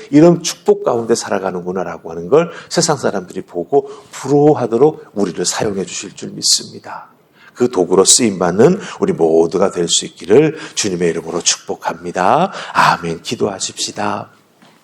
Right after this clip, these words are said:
주님 고맙습니다. 오늘도 계시록의 말씀을 통하여 이 말세지 말에 우리가 어떤 신앙의 자세를 가지고 믿음 생활하며 살아가야 할지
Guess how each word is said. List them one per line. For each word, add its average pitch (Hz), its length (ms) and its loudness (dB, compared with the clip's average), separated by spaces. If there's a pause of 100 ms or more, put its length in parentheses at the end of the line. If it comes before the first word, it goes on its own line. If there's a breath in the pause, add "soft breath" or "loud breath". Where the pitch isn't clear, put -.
(880 loud breath)
주님 110 260 2
고맙습니다. 90 1200 -2 (600)
오늘도 98 800 2 (300 loud breath)
계시록의 98 500 2
말씀을 90 560 -6
통하여 90 580 -10 (520 soft breath)
이 110 100 2
말세지 95 640 0
말에 98 420 -2 (460 loud breath)
우리가 123 360 6
어떤 107 540 4
신앙의 101 560 0
자세를 90 400 0
가지고 95 640 -2 (240 loud breath)
믿음 107 280 2
생활하며 92 500 0
살아가야 107 580 -2
할지 110 580 -8